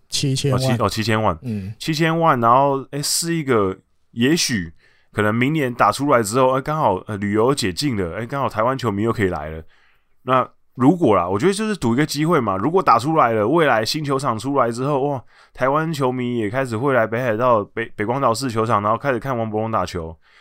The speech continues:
Speaker 2: 有一个这个愿景嘛，对不对？所以我觉得花
Speaker 1: 这就是我之前讲的啊。
Speaker 2: 对，花一年的机会，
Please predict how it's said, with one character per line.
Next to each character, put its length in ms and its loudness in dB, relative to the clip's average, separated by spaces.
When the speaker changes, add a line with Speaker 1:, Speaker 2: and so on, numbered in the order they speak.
Speaker 2:
有 120 4
一 40 8
个 120 2
这 120 -2
个 200 2
愿 220 4
景 240 -6
嘛， 200 -14
对 140 -6
不 40 -2
对？ 200 -6
所 160 2
以 20 6
我 80 8
觉 140 6
得 60 6
花 60 4
Speaker 1:
这 40 4
就 40 2
是 40 0
我 60 0
之 60 2
前 120 2
讲 180 -4
的 140 -6
啊。 100 -8
Speaker 2:
对， 160 -2
花 260 6
一 60 4
年 180 2
的 140 0
机 180 -4
会， 320 0